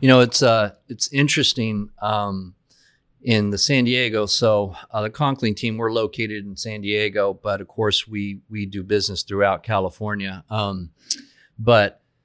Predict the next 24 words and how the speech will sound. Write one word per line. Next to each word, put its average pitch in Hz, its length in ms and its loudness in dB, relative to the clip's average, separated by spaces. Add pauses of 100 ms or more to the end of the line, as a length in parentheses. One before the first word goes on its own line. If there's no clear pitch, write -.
(240)
the 123 140 4
interesting 151 440 2
that 123 80 4
we're 123 180 2
seeing 117 300 -4
is, 104 220 -6
is 95 120 -10
there 147 220 2
is 123 140 0
a 98 60 0
housing 127 600 -6
shortage 101 840 -4 (220)
throughout 101 480 0
California. 92 880 -10 (200)
And, 98 440 -4 (100)
um, 92 500 -6 (100)
it's 98 240 -8
not 120 240 0
actually 110 440 -4
even 101 300 -10
unique 98 420 -6
just - 240 -12
to 95 60 -18
California. 98 800 -2